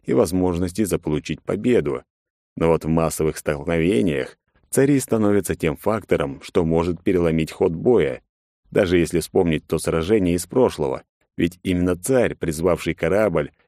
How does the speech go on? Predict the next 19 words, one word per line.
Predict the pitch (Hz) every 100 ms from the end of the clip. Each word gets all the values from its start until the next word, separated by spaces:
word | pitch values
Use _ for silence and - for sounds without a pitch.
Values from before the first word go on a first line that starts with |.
| -
и | 127
испепеливший | 113 - 101 98 107 95 90
толпы | - 92 82 80
врагов, | 80 80 104 107 - _ _ -
помог | 139 143 135 107
землянам | 92 80 80 80 78
продержаться. | - 90 85 92 110 117 82 71 - _ _ _ _ _ _
Акхаль, | 85 85 - 127 139 78 65 _ _ _ _
Эн, | - 147 139 123 _ _ _
я | 131 123
решил | 90 - 92
так | 87 -
называть | 87 90 82 78
своего | 85 85 82
учителя | 82 78 78 78
для | 76 80 85
краткости, | 98 107 147 131 - 131 _ _ _ _ -
не | 143
знал, | 160 170 151 82 64